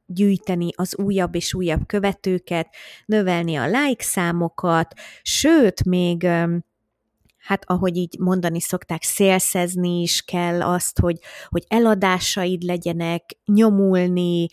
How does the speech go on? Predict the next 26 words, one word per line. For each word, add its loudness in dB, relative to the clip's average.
hirdetni, 0
és -4
ez 0
baromi 4
távol -8
áll -6
tőlük. -6
Már 0
a 2
gondolatától 4
is 0
kirázza 0
őket -2
a -4
hideg. -6
Hogyan 4
lehet 0
ezt -4
a -8
két 2
dolgot 0
mégis 0
valahogy 2
egy 4
lapra 2
hozni? -8